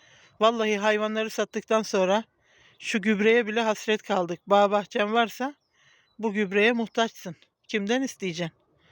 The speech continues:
Herkesin bağısı bahçesi var. Kendine anca yetiyor. Bakayım şurada benim bir kabağım vardı. Bu kabağı ben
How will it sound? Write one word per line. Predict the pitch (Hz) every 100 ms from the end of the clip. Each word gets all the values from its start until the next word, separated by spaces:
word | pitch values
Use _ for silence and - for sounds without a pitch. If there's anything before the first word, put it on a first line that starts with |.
| _ _ _ _ _ _ _ _
Herkesin | 220 196 208 - 208
bağısı | 208 185 214
bahçesi | 214 196 226 - 269
var. | 262
Kendine | - 208 202 220
anca | 247 226
yetiyor. | 208 180 - 180 165 _ _ - - - _ -
Bakayım | 208 - 247
şurada | - 220 214
benim | 214 214 208
bir |
kabağım | - 202 190 202 202
vardı. | 185 185 175 160 _ _ _ - - - _ _ -
Bu | 226
kabağı | 226 202 208 202
ben | 262